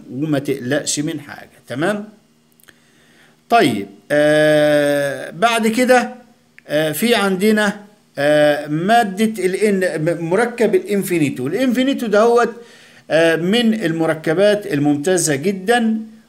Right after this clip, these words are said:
واللي هو برضو بيحتوي على مادتين فعالتين، اللي هو رقم واحد البريمو كارب هيدروكلورايد، تمام؟ آه، ودي المادة ديت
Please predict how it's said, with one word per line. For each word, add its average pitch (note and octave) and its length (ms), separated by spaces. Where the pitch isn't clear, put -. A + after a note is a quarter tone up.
واللي G#3 340
هو G3+ 260
برضو F3 340
بيحتوي F#3+ 800
على D3 400
مادتين D3+ 840
فعالتين، C#3 920
اللي D3 240
هو F#3 640
رقم G#3 380
واحد D#3+ 420
البريمو D3+ 720
كارب E3 320
هيدروكلورايد، D#3+ 840
تمام؟ A3 500
آه، D#3+ 840
ودي F3+ 280
المادة G3+ 360
ديت F#3+ 420